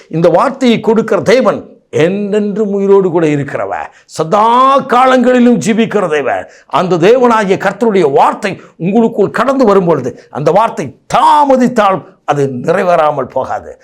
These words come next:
ஒருவேளை என்னுடைய காரியங்கள் தாமதித்து நிற்கிறது என்று சொல்லி கலங்கி நிற்கிறீர்களோ, இன்றைக்கு அதை நிறைவேற்ற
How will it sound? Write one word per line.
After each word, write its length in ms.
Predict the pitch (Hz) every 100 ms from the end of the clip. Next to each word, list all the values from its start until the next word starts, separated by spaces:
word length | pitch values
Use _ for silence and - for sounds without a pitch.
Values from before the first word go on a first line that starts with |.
| _ -
ஒருவேளை 420 | 135 190 208 196
என்னுடைய 300 | 196 180 -
காரியங்கள் 720 | 175 208 202 190 175 - _ _ -
தாமதித்து 540 | 208 202 226 190 147 190
நிற்கிறது 420 | 190 190 196 196
என்று 200 | 185 165
சொல்லி 240 | 196 165
கலங்கி 320 | 160 175 185 175
நிற்கிறீர்களோ, 560 | 170 170 123 110 76 - _ _
இன்றைக்கு 440 | - 139 175 165 127
அதை 160 | 123
நிறைவேற்ற 720 | 113 143 147 127 - 92 78